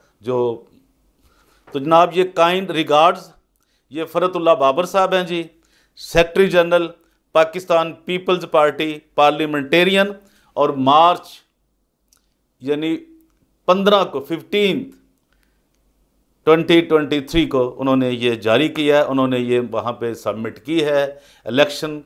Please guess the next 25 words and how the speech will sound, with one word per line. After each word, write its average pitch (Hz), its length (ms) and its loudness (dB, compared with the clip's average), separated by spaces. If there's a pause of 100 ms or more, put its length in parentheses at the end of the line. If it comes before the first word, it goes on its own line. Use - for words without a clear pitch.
(160)
प्रोविंशियल 170 500 0
इलेक्शन 151 380 -2
कमिश्नर 135 400 -6 (100)
पंजाब 117 480 -4
को। 82 140 -20 (360)
और 131 120 0
ये 165 80 4
इनका 160 220 2
एड्रेस 156 340 0
लिखा 175 240 0
है 180 100 4
जी, 185 280 -4 (320)
हाउस 165 300 0
नंबर 170 300 2
वन, 160 260 0
स्ट्रीट 165 580 -2 (280)
एटी 156 260 -2
फ़ाइव, 151 400 0 (260)
सेक्टर 156 440 -2
जी 156 340 -2
सिक्स - 400 -8 (400)
डैश 156 480 4
फ़ोर, 151 260 0
इस्लामाबाद, 170 720 2 (420)
पाकिस्तान। 156 580 -4